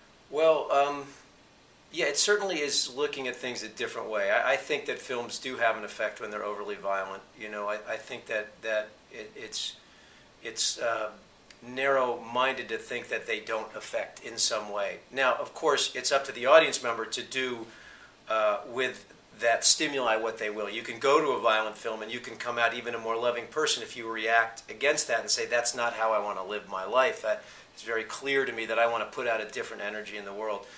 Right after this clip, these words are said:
But I do think that we filmmakers are very responsible. We, we should be responsible for what we put out in the world. And, and I, I, I don't think it's, uh, fully seeing the whole picture, um, uh, when we think that our, our films don't have some kind of effect. We do affect.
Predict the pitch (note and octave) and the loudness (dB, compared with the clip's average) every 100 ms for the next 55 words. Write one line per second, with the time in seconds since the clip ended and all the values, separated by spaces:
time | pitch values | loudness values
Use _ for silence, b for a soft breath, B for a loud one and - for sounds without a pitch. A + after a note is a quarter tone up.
0 | B B - E3 F3+ G#3+ G#3+ A3+ D#3+ C3+ | B B 2 4 4 -2 -4 -2 0 0
1 | C#3 - C3 A#2+ A#2+ A2+ A#2+ G#2+ B2+ D#3+ | -2 0 0 0 -2 -4 -4 -2 -2 -2
2 | D3+ C#3+ C3+ D3+ D3 A#2+ A#2+ A#2+ C3 B2+ | -2 -4 -4 -4 -4 -8 -10 -8 -10 -8
3 | B2+ - D#3 D3+ D3 - D3 D3+ - A#2 | 0 0 0 -2 -2 2 2 2 -2 -6
4 | A#2 A#2 A2+ A#2 B2 A2+ G#2+ A2 G#2+ A#2 | -8 -6 -6 -8 -6 -2 -2 -2 -6 -4
5 | A#2+ - - A#2 A2 B B B - A#2+ | -4 -4 -4 -4 -6 B B B -2 0
6 | A#2+ A#2+ A#2+ A#2+ A#2+ C3 C3+ C3+ C3+ B2+ | 0 0 0 2 0 0 -2 -2 -8 -6
7 | A#2+ - - - A#2+ A2 - D3+ C#3 B2+ | -2 2 0 2 -2 -2 -4 -2 0 2
8 | B2+ C#3 C3 A#2+ A2 A#2+ - - F3 - | 2 2 -2 -4 -6 -4 -6 -4 -2 0
9 | B2 A2+ - - A2 A2+ A2+ G#2+ G#2+ - | 0 -2 -4 -8 -2 -2 -4 -12 -20 -8
10 | A2+ G#2+ G#2+ A#2 A#2+ A#2+ A#2 A#2+ A#2 A2+ | 0 2 0 -2 -4 -4 -8 -8 -6 -2
11 | G#2 A2 - - B2 - A2+ G#2+ - A2+ | 0 0 -4 -4 -4 -6 -10 -6 -6 -6
12 | A2 - A2+ G#2+ - G#2 - - G2 F#2+ | -8 -6 -6 -4 -4 -6 -10 -12 -12 -14
13 | - F#2 - A#2 B2 B2 A#2+ G2+ G#2 - | -10 -10 -12 -10 -8 -6 -6 -6 -6 -8
14 | - | -10